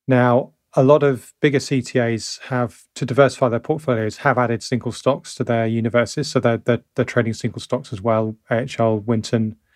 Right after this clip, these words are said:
to, to name but a, but a couple of, of the, the big names who are doing it. Um, and now one, one interesting thing is that the,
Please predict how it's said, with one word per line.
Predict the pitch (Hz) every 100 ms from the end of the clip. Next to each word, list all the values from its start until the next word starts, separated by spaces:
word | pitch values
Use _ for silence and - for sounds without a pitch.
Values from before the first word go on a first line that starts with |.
| _ _ _
to, | 123 113
to | -
name | 120 110 101 -
but | -
a, | 117 - _ _
but | 113
a | 107
couple | - - 113
of, | 98 _
of | 127 107
the, | 117 110
the | 107
big | 104 107
names | 110 110 101
who | 120
are | 107
doing | 110 104
it. | 113 151 - _ _ _ - - - _ _ -
Um, | 135 123 143
and | 165
now | 147 143
one, | 147 180 180 175
one | 160
interesting | 190 156 - 170
thing | 147 170 139
is | 113
that | - 131 131
the, | 135 127 127